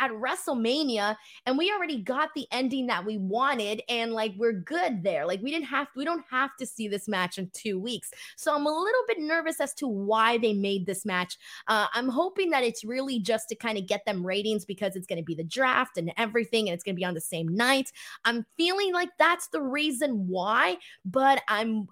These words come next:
I'm curious if there's gonna be more to that. I definitely do not wanna see Sami Zayn and Kevin Owens lose the titles. Like, no way.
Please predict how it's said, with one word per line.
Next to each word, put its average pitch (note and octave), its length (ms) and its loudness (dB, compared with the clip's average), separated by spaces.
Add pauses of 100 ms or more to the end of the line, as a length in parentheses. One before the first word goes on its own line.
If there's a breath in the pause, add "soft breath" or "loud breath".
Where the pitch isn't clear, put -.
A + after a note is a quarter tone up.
I'm A3+ 180 0
curious C#4+ 500 0
if A3+ 140 -4
there's A3+ 180 -2
gonna A#3 140 0
be A3+ 100 0
more G#3+ 300 2
to A3 100 -4
that. F3+ 240 0
I G#3+ 60 2
definitely C#4 680 0
do A3+ 160 0
not A3 380 2
wanna G#3+ 160 -2
see G#3+ 160 -6
Sami G3+ 320 -2
Zayn G3+ 180 -2
and G3 80 -2
Kevin G#3 300 -2
Owens F#3+ 280 -2
lose G#3 220 -2
the E3+ 60 -10
titles. G3+ 440 0 (280 loud breath)
Like, G#3 320 -2
no G#3+ 340 0
way. G3+ 380 2